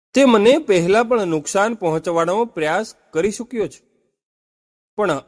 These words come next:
નિષ્ફળ ગયો છે." અભયે મક્કમતાથી કહ્યું,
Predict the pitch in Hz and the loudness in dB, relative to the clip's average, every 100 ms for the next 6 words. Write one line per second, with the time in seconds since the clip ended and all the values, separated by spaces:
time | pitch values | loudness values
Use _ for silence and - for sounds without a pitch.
0 | - 117 120 - 208 170 151 113 - _ | -10 -10 -8 -2 -2 0 -4 -6 -10 _
1 | _ _ _ _ _ _ _ 202 208 269 | _ _ _ _ _ _ _ -2 2 2
2 | 208 165 - 254 240 226 202 147 123 101 | 2 -2 -2 -4 -4 -6 -6 -8 -10 -10